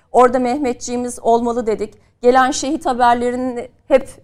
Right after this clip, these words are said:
içimizin yaktığını söylüyoruz. Hatta bu konunun mecliste görüşülmesi için bir, e, önerge de, e, vermiştik. Ama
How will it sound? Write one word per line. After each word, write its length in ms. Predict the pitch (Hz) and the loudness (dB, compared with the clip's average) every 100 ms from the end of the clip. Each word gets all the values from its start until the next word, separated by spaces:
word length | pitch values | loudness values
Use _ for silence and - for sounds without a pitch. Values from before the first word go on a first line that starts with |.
| - | -14
içimizin 480 | - 269 262 233 | -8 -4 -4 -4
yaktığını 540 | 247 240 233 - 233 233 | 0 2 2 0 -10 -10
söylüyoruz. 560 | - 247 233 226 220 | -2 -2 0 -2 0
Hatta 460 | 247 233 - 233 226 | 0 0 4 4 4
bu 80 | 240 | 0
konunun 440 | 247 233 233 233 233 _ - | -4 -4 -6 -8 -12 _ -4
mecliste 460 | 233 208 240 - | -4 -2 -6 -2
görüşülmesi 760 | 233 226 240 - 247 247 247 240 | 0 0 -2 -4 -6 -6 -6 -10
için 380 | 233 - 233 220 | -8 -8 -8 -6
bir, 220 | 233 - _ _ - | -6 -6 _ _ -4
e, 200 | 208 208 | 0 2
önerge 640 | - 226 240 240 247 262 | 4 2 4 4 2 0
de, 200 | 214 165 - - | 2 2 0 -6
e, 300 | 180 175 180 | -2 -2 2
vermiştik. 640 | 202 190 185 - - 427 - _ _ _ _ - | 4 4 2 -4 -6 -8 -10 _ _ _ _ 4
Ama 380 | 247 294 466 | 4 4 0